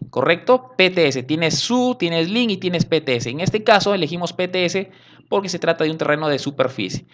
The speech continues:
¿ok? Hacemos clic en guardar y luego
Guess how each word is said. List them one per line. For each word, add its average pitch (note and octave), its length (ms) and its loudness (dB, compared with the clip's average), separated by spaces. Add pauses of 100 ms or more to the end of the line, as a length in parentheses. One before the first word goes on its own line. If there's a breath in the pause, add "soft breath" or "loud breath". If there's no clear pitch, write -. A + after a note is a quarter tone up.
(200 soft breath)
¿ok? - 180 -4 (160)
Hacemos D#3+ 320 -4
clic F#3+ 180 -4
en G#3 60 -2
guardar A3 640 4 (420 soft breath)
y C4 280 2
luego G#3+ 480 4